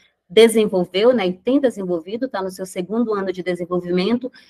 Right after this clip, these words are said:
o qual eu partilho algumas experiências com vocês. Mas antes disso, eu gostaria de situar de onde eu venho, né, o meu lugar de partida pro mundo. Eu sou de Oriximiná, esse município destacado em vermelho, no estado do Pará.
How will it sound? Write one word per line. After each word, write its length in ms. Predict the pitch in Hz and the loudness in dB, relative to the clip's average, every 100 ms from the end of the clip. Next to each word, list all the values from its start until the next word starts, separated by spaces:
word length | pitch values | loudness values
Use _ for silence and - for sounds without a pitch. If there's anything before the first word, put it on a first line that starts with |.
| _ | _
o 140 | 269 269 | 0 4
qual 180 | 240 | 6
eu 100 | 233 | 6
partilho 460 | 233 226 - 226 220 | 4 0 -2 -4 -2
algumas 320 | 208 220 214 | -2 -2 -4
experiências 640 | 208 - 220 214 214 - | -8 -2 0 0 -2 -6
com 120 | - 226 | -6 2
vocês. 560 | 254 - 165 311 277 - - - - | 2 2 -2 -2 -4 -14 -20 -20 -2
Mas 260 | 247 277 277 | 4 6 8
antes 340 | 359 359 233 | 6 4 0
disso, 520 | 185 214 254 247 214 - | -2 -2 -2 -2 -6 -4
eu 100 | 196 | -2
gostaria 340 | 220 220 220 | -2 0 0
de 100 | 214 | -2
situar 800 | - 240 - 247 185 202 233 233 | -6 -6 2 4 6 6 4 -2
de 160 | 202 202 | -6 0
onde 200 | 214 220 | 2 4
eu 140 | 247 | 4
venho, 340 | 202 196 208 185 | 4 0 2 2
né, 140 | 180 | 2
o 40 | 185 | 2
meu 120 | 190 | 0
lugar 260 | 185 190 196 | 2 0 -2
de 100 | 208 | -6
partida 420 | 202 190 202 214 | -10 -10 -8 -4
pro 160 | 269 | 2
mundo. 460 | 277 196 180 165 - | 2 4 0 -2 -8
Eu 160 | - 226 | -4 -2
sou 480 | - - 202 226 262 - _ _ | -2 -4 2 2 0 -10 _ _
de 160 | 190 | 2
Oriximiná, 880 | 214 202 202 - 202 190 175 185 254 | 2 2 -2 -6 -4 0 4 4 2
esse 220 | 233 226 202 | 0 -2 -8
município 500 | 190 190 185 190 180 | -6 -6 -8 -16 -10
destacado 560 | 185 185 175 170 160 | -8 -6 -6 -6 -6
em 40 | 160 | -6
vermelho, 640 | 160 160 165 180 240 285 - _ _ | -6 -6 -4 -2 0 -2 -4 _ _
no 60 | 208 | -10
estado 400 | 196 - 190 180 | -8 0 0 0
do 60 | |
Pará. 560 | - 175 170 160 175 | -4 -2 0 2 0